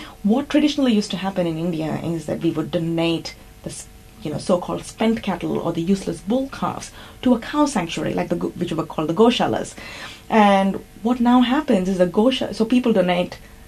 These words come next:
these animals, these spent animals to the goshalas, and the goshalas sort of use the backyard, uh, the back door entry, the back door exit rather, to, um, sell them off to butchers.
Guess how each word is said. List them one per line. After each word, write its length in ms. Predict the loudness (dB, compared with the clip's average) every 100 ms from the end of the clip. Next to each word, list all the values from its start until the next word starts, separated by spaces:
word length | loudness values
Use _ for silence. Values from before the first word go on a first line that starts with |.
| -20 -6
these 120 | 0 2
animals, 360 | 4 4 2
these 120 | 0
spent 220 | 0 2 2
animals 260 | 2 0
to 60 | -2
the 80 | 0
goshalas, 500 | 2 4 2 2 0
and 100 | 0
the 60 |
goshalas 460 | 0 0 2 0 0
sort 160 | -2
of 200 | -4 -6 -2
use 160 | 0 0
the 80 |
backyard, 540 | 0 0 0 0 -2 -4 -14 -18 -6
uh, 100 | 0
the 80 | 4
back 220 | 4 6
door 200 | 6 6
entry, 440 | 6 2 2 2 0 -4
the 60 | 4
back 180 | 6 8
door 200 | 6 6
exit 420 | 4 4 2 0 -4
rather, 340 | 0 2 0 -6 -10
to, 420 | 4 6 6 4 4
um, 520 | 2 0 0 -2 -4 -10 -20 -20 -10
sell 240 | 0 2
them 160 | 4 2
off 180 | 0 -2
to 60 |
butchers. 480 | -4 -4 -8 -12 -16